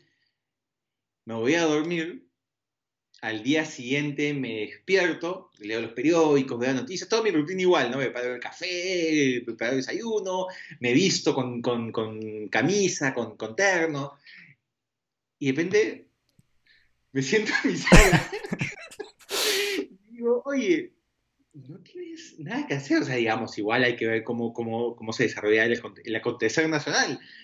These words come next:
y el acontecer político, y va a haber entrevistas y tal, pero en ese momento no tenía nada que hacer. Toda mi agenda había sido borrada de un plumazo, ¿no?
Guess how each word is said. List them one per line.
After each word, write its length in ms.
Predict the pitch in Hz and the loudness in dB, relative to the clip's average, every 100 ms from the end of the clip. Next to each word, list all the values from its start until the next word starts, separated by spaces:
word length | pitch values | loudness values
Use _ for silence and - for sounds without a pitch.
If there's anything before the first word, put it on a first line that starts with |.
| - _ | -20 _
y 220 | 135 127 | -2 0
el 80 | 120 | 0
acontecer 320 | 120 117 131 | -2 -6 -6
político, 580 | - 123 151 190 139 123 | -4 -2 0 0 0 2
y 60 | 104 | 2
va 80 | 104 | 2
a 40 | |
haber 160 | 110 117 | 2 2
entrevistas 680 | 117 101 117 156 139 - | 0 2 4 4 2 -8
y 40 | - | -4
tal, 280 | 175 139 | 0 0
pero 220 | 104 101 - | 0 -4 -4
en 160 | 120 | 0
ese 260 | 175 262 - | 2 2 0
momento 720 | 131 120 139 131 139 - - _ _ _ _ | -2 -2 -2 0 -4 -6 -18 _ _ _ _
no 240 | 123 113 143 | -8 -4 -2
tenía 280 | 170 180 202 | -2 -4 -6
nada 160 | 233 | -6
que 60 | 294 | -6
hacer. 340 | - 440 - _ _ _ _ _ _ _ _ _ _ | -4 -4 -6 _ _ _ _ _ _ _ _ _ _
Toda 240 | 190 208 208 | 2 4 4
mi 120 | 160 | 0
agenda 560 | - 185 180 160 185 | 0 0 0 0 0
había 320 | 147 117 131 139 | -2 -2 0 0
sido 320 | - 147 143 | 0 0 2
borrada 560 | 120 113 135 139 143 | 2 0 0 2 2
de 160 | 135 117 | 0 0
un 280 | 127 139 131 | -4 -4 -4
plumazo, 680 | 123 120 117 - 135 135 _ _ _ _ _ - | -8 -6 -6 -6 -10 -14 _ _ _ _ _ -10
¿no? 440 | 110 135 269 - | -2 -2 -4 -12